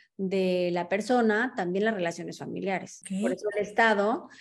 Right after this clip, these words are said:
Speaker 1: apo-, o sea, el Estado apoya esta ideología, eh, y la busca meter desde los preescolares para quitarle autoridad a los padres.
Speaker 2: Ok, entonces también ahí ya vemos ot-, otro punto más,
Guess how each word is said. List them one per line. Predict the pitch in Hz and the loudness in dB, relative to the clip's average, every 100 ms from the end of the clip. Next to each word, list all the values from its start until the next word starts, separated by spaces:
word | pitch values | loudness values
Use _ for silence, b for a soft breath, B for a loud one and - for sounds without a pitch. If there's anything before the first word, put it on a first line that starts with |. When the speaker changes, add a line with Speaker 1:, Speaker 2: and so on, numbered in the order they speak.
| B - | B -8
Speaker 1:
apo-, | 165 - 220 226 220 170 | -8 -4 2 4 2 0
o | |
sea, | 170 156 151 | -6 -6 -6
el | 165 | -8
Estado | 165 - 190 196 | -6 -2 0 2
apoya | 180 - 220 262 220 180 | 0 0 2 4 4 0
esta | 180 185 | -2 -4
ideología, | 180 180 180 180 - 190 180 185 B B B - | -4 -2 -4 -6 -4 -2 -2 -8 B B B -10
eh, | 170 170 170 165 165 | -6 -6 -6 -6 -6
y | - 180 | -2 0
la | 165 | 2
busca | 202 262 254 | 4 2 2
meter | 185 170 196 196 | -2 -2 -2 0
desde | 180 175 165 | 0 -2 -4
los | 165 165 160 | -4 -6 -4
preescolares | 175 165 - 196 220 208 247 - B B - | -4 -4 0 4 4 4 0 -4 B B -6
para | 190 175 | -2 -2
quitarle | 180 180 214 214 202 | -2 -2 0 0 0
autoridad | 214 190 185 180 196 | 0 -2 -4 -2 0
a | 190 | -2
los | 156 - | -6 -4
padres. | 240 254 - 190 | 0 2 0 -8
Speaker 2:
Ok, | - 196 | -12 -6
entonces | 220 233 196 185 220 | -4 -4 -4 -4 -6
también | 214 196 202 | -4 -4 -4
ahí | 208 | -2
ya | 208 | -2
vemos | 202 202 196 | -2 -2 -2
ot-, | 208 208 | -6 -6
otro | 220 - | -6 -6
punto | 180 208 214 | -4 -4 0
más, | 233 254 | 2 2